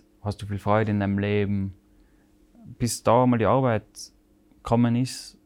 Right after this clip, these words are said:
glaube ich, ist schon eine Stunde vergangen, währenddem in Tirol die Wurzeln eben anders strukturiert sind. Da geht's um Arbeit, geht's dir finanziell gut und dann geht's erst Familie et cetera. Und das hat natürlich auch den Ursprung, wie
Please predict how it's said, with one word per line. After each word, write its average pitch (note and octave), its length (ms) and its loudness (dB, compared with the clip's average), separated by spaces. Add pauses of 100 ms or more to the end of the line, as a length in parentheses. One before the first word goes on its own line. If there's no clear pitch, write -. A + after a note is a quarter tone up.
(180)
glaube G#2+ 220 -4
ich, G#2+ 40 -4
ist G#2 60 -10
schon - 80 -4
eine G2+ 60 -4
Stunde A#2 280 -4
vergangen, G#2+ 540 -4 (160)
währenddem G2+ 380 -6
in G2 100 -6
Tirol G2+ 440 -4
die B2+ 180 -8
Wurzeln B2 360 -4
eben A2+ 160 -4
anders B2 320 0
strukturiert - 760 -10
sind. F#2+ 220 -8 (380)
Da - 140 -6
geht's G2 420 -10 (380)
um G2+ 180 -6
Arbeit, A2 420 -2 (380)
geht's G2+ 180 -10
dir - 60 -14
finanziell F#2+ 460 -6
gut G2+ 220 -6 (400)
und - 140 -6
dann A2 140 -2
geht's G2+ 220 -6
erst G2 360 -8
Familie G2 480 -4
et - 140 -12
cetera. - 440 -10 (960)
Und - 400 -14
das G#2 100 -8
hat G#2+ 120 -6
natürlich A#2 320 -2
auch A2 80 0
den G#2 140 -2
Ursprung, B2 680 -2 (1600)
wie A2+ 460 0